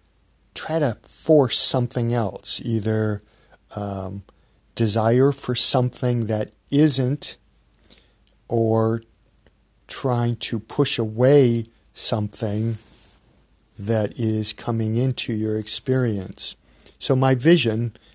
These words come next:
and the decrease in my vision, um, is not something I would have ever asked for or something that I enjoy, but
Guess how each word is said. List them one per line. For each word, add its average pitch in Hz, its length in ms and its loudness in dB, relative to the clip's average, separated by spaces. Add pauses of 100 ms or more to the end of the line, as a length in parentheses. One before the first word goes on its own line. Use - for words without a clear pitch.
(160)
and 113 160 -2
the 113 80 -2
decrease 117 560 -2
in 127 140 -2
my 107 180 -4
vision, 107 600 -2 (640)
um, 107 260 -8 (420)
is 143 200 4
not 143 200 2
something 110 560 -2 (520)
I 104 460 -4 (520)
would 117 140 2
have 104 220 -2
ever 135 260 2
asked 107 360 0
for 123 520 -2
or 117 360 -6
something 117 440 -2
that 107 160 -4
I 110 120 -2
enjoy, 107 840 -2 (1120)
but 117 580 0